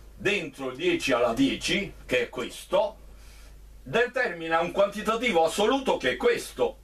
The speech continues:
ma questo quantitativo assoluto bisogna metterlo in relazione a sessantuno. Se vogliamo osservare anche il sessantuno in funzione del cento, a cosa è dovuto sessantuno?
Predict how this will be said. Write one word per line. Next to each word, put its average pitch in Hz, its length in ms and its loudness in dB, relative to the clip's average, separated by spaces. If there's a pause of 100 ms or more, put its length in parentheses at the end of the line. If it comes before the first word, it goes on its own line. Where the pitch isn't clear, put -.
(540)
ma 262 180 2
questo 277 360 -6
quantitativo 160 680 2
assoluto 247 480 2
bisogna 196 340 2
metterlo 226 400 2
in 208 100 4
relazione - 680 2 (1400)
a - 140 0
sessantuno. 220 1200 -2 (540)
Se 240 160 2
vogliamo 233 420 2
osservare 180 640 2
anche 269 320 0
il - 60 0
sessantuno 139 1080 0 (300)
in 143 180 2
funzione 156 560 2
del 131 240 0
cento, - 720 -2 (720)
a - 180 0
cosa - 400 0
è 151 100 2
dovuto 139 440 0
sessantuno? 117 960 -2